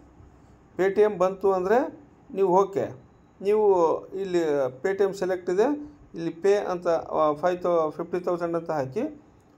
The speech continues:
ನೀವು ಪೇಮೆಂಟನ್ನು ಪೇ ಸೆಕ್ಯೂರ್ಲಿ ನೋಡಿ, ಪೇ ಸೆಕ್ಯೂರ್ಲಿ, ಪೇ ಸೆಕ್ಯೂರ್ಲಿ. ಓಕೆ, ಇಲ್ಲಿ ನೀವು Paytm-ನ ಪಾಸ್ವರ್ಡ್ ಹಾಕಿ ಪೇಮೆಂಟನ್ನು ಮಾಡಿಬಿಟ್ರೆ Paytm ಮೂಲಕ within ಸೆಕೆಂಡ್‌ದಲ್ಲಿ ಪೇಮೆಂಟು ನಿಮ್ಮ,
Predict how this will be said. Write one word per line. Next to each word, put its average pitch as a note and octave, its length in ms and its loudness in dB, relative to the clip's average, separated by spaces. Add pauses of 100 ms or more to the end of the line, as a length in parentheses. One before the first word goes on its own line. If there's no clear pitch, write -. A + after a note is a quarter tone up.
(120)
ನೀವು F3 340 -2 (340)
ಪೇಮೆಂಟನ್ನು F3+ 760 -2 (180)
ಪೇ G3 120 0
ಸೆಕ್ಯೂರ್ಲಿ E3+ 800 -4 (140)
ನೋಡಿ, D#3+ 200 0 (520)
ಪೇ F3+ 120 -4
ಸೆಕ್ಯೂರ್ಲಿ, E3+ 580 -2 (560)
ಪೇ G3 140 4
ಸೆಕ್ಯೂರ್ಲಿ. E3+ 720 -4 (320)
ಓಕೆ, A#3+ 180 -8
ಇಲ್ಲಿ G#3+ 160 -6
ನೀವು E3+ 320 0
Paytm-ನ F3+ 540 -4 (120)
ಪಾಸ್ವರ್ಡ್ D#3 420 -2
ಹಾಕಿ C3+ 300 -6
ಪೇಮೆಂಟನ್ನು D3+ 560 -6
ಮಾಡಿಬಿಟ್ರೆ C3+ 440 -4 (560)
Paytm D#3 340 -4
ಮೂಲಕ B2+ 240 -6
within F#3 400 -4
ಸೆಕೆಂಡ್‌ದಲ್ಲಿ D3+ 680 -4
ಪೇಮೆಂಟು C#3+ 680 -2 (360)
ನಿಮ್ಮ, G3 280 -2